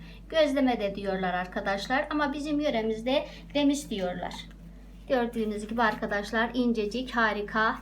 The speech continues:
lemislerimiz var. Ispanaklı hem de. Ispanaklı lemislerimizin yapımı için hamurunu yapmaya başlayalım. Lemisimizin hamuru için ya da gözleme de diyebiliriz.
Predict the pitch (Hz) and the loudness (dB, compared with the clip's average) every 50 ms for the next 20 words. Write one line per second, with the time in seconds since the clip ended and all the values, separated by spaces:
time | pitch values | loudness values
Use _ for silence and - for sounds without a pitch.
0 | - 214 220 214 220 214 - - 214 202 202 196 196 202 196 190 185 196 196 208 | -4 -2 0 0 0 -2 -2 -2 -2 -2 0 -2 -2 -4 -4 -2 0 2 2 2
1 | 226 - - 240 233 - - 220 202 196 190 196 - - 208 202 196 202 190 190 | 0 0 -2 -4 -4 -4 -2 -2 0 0 0 0 0 -2 -4 -4 -2 -2 -2 -2
2 | 190 185 196 196 208 254 254 - - - - - - - - - 277 - - 262 | -2 0 2 2 2 0 -2 -6 -14 -16 -16 -16 -18 -12 -8 -6 -6 -2 0 0
3 | 254 233 220 220 226 - - 240 240 254 277 302 285 247 240 233 233 233 - - | 0 2 2 0 -2 -2 -2 0 0 2 0 0 0 0 0 0 0 0 -2 -2
4 | 233 208 208 208 208 202 202 208 208 220 262 269 262 269 254 240 233 240 233 - | -4 -2 -2 -2 -4 -4 -4 -4 -2 0 0 0 0 0 -2 -2 -2 -4 -4 -2
5 | 269 285 294 294 - - 302 277 247 240 233 226 226 233 247 254 254 226 240 226 | -2 -2 -2 -2 -2 0 2 2 2 2 0 -2 -2 -2 0 -2 -2 0 0 -2
6 | 226 - 226 214 220 233 247 - - - - - - - - - - - - 214 | -2 -2 -2 -2 0 2 0 0 -2 -6 -12 -16 -18 -18 -18 -18 -16 -6 -4 -2
7 | 214 208 - - 190 302 330 311 349 349 - 302 247 226 233 233 226 254 269 269 | -2 -2 -4 -4 -4 -4 -4 -4 -6 -8 -6 -6 -6 -6 -6 -6 -6 -4 -2 -2
8 | 254 254 240 226 220 220 226 220 - - 262 269 269 240 233 226 220 214 220 214 | -2 0 0 0 0 0 0 -2 -2 -2 0 0 0 0 0 -2 -2 0 0 0
9 | 208 208 208 196 202 196 190 196 190 190 196 196 190 190 - 185 180 180 170 180 | 0 -2 -2 -4 -4 -2 -4 -4 -6 -6 -6 -6 -6 -4 -6 -6 -6 -6 -6 -4
10 | 196 226 269 - - | -2 -4 -4 -4 -8